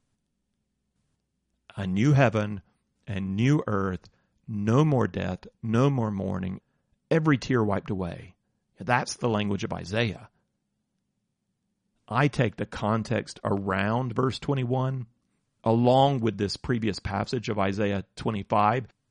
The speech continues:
together with the future passage of Revelation twenty-one, as solid ground for interpreting that one problem verse about death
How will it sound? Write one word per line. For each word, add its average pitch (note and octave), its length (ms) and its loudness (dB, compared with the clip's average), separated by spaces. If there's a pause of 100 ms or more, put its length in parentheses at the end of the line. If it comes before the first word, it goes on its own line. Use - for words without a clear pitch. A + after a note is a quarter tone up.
(120)
together B2 400 2
with G#2 160 0
the G2+ 160 -6
future E3 340 2
passage G2 460 -4
of F#2+ 140 -4
Revelation G#2+ 540 -2
twenty-one, A2+ 680 0 (540)
as A2 180 0
solid C#3+ 480 2
ground F#2+ 560 -2
for A2 260 0
interpreting G#2 1000 -2 (320)
that A#2+ 220 0
one A#2+ 240 2
problem A2+ 760 2 (160)
verse F2+ 560 2
about F#2+ 420 -2
death G2 420 0